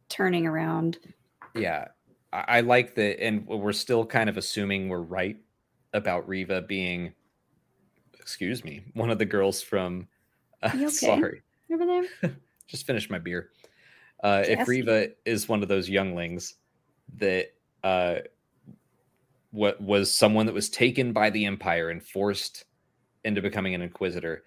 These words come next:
Speaker 2: and now she's doing that same thing to Leia. I, I do think that she's about to be at kind of a turning point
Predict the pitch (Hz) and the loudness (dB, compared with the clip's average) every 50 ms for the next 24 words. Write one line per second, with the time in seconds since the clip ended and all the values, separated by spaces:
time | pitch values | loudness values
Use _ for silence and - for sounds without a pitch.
0 | _ _ _ _ - - 104 101 107 110 120 113 - - 120 110 107 - - 117 | _ _ _ _ -6 -4 -2 2 4 6 6 6 4 2 0 0 -2 2 2 2
1 | 107 101 95 90 95 95 - - - 104 95 92 87 - - 92 90 85 87 85 | 2 2 0 0 0 0 0 -2 -2 -2 -2 -2 -2 -4 -4 -4 -4 -2 -4 -4
2 | 85 87 82 78 78 80 76 - _ _ _ _ _ _ _ _ _ _ _ _ | -2 -2 -2 -2 -4 -6 -8 -10 _ _ _ _ _ _ _ _ _ _ _ _
3 | _ _ _ _ _ _ _ _ - - 95 - - 110 110 104 113 117 117 110 | _ _ _ _ _ _ _ _ -4 -4 -2 4 6 6 6 6 4 2 2 2
4 | 110 113 104 - 107 101 - - 101 92 - 95 85 90 87 85 - - - 90 | 2 0 0 0 -2 -6 -4 -4 -6 -4 -4 -4 -2 -2 -2 -2 -6 -10 -8 -6
5 | 87 82 82 - - 85 82 85 - - - 90 87 82 82 80 - - 80 82 | -6 -6 -8 -8 -8 -6 -6 -8 -8 -8 -8 -6 -6 -6 -8 -10 -12 -14 -16 -14
6 | - - | -14 -18